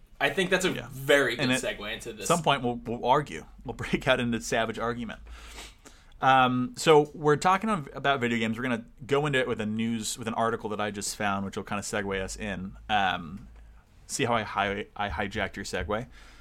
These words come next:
Speaker 2: Um,
Speaker 1: Yeah, you really did.
Speaker 2: we're, I read this article of six video games that should be Netflix shows. Um, and I'm just pulling up that list now. And I just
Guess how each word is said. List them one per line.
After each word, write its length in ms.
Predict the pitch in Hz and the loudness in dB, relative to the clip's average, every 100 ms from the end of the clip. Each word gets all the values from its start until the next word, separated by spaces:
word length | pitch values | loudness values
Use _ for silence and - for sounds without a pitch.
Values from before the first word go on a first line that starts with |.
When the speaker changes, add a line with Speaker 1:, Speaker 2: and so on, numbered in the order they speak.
| - - - - | -20 -20 -12 0
Speaker 2:
Um, 480 | 113 101 92 95 - | 4 6 4 -2 0
Speaker 1:
Yeah, 120 | 170 | 2
you 140 | 143 | 4
really 180 | 175 160 | 4 4
did. 140 | 127 123 | 2 4
Speaker 2:
we're, 840 | 127 127 127 127 123 123 123 123 - | 6 6 4 4 2 2 2 -2 2
I 120 | 117 | 4
read 220 | 120 135 147 | 6 2 0
this 80 | |
article 360 | 113 120 117 120 | 0 0 2 2
of 100 | 101 | 2
six 320 | - 170 156 | -2 -2 -4
video 280 | 113 120 120 | -4 -2 0
games 340 | 123 120 113 | 2 0 0
that 140 | 110 - | -2 -4
should 260 | - 127 | -2 -2
be 140 | 113 107 | -2 -2
Netflix 400 | 104 - 101 95 | -4 -4 -8 -6
shows. 420 | - 71 67 - - - - - - - | -8 -8 -8 -10 -12 -20 -20 -20 -18 -2
Um, 540 | 110 104 95 90 95 - - - - - - - - | 2 4 2 -2 -8 -14 -20 -20 -20 -20 -18 -12 -2
and 500 | 117 113 110 107 104 | 0 2 2 0 -4
I'm 300 | - - 117 | -8 -12 -14
just 160 | 110 | -14
pulling 300 | - 107 92 | -8 -8 -6
up 140 | 87 - | -10 -10
that 200 | 92 76 | -10 -8
list 280 | 92 - 101 | -8 -8 -4
now. 300 | 98 95 - - | -2 -2 -2 0
And 140 | 147 | 4
I 80 | 151 | 4
just 320 | 135 151 - | 2 -2 -4